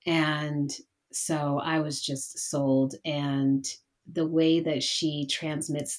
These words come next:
the messages from this book into music is uh, out of,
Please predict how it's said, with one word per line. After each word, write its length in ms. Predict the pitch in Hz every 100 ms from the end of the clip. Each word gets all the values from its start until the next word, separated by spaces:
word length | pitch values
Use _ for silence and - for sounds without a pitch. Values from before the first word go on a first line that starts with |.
| -
the 100 | 160
messages 920 | 139 135 135 156 135 127 123 135 - _ -
from 300 | 143 135 135
this 200 | 135 -
book 320 | 135 131 139
into 300 | 151 139 139
music 640 | 131 135 135 143 143 - _
is 600 | 156 135 127 - - - _ _ _ _ _ _ _ _ _ -
uh, 520 | 160 156 151 143 143 135 - - - - _
out 340 | 175 175 180 - - _ 180
of, 280 | 160 160